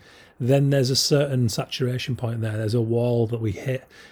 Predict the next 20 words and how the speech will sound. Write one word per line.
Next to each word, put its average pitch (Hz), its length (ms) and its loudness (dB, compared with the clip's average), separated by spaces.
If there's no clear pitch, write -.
and 127 100 0
when 127 120 2
we 123 80 0
hit 139 220 0
that 127 180 -2
wall, 117 260 2
we, 110 140 -2
we 117 140 -2
second 123 400 -4
guess, 123 400 -6
you 131 80 -4
know, 113 120 -2
do 127 220 -2
we 127 120 0
even 123 180 2
wanna 120 140 0
be 135 120 -4
in 139 100 -2
this 131 120 -4
industry? 120 460 -4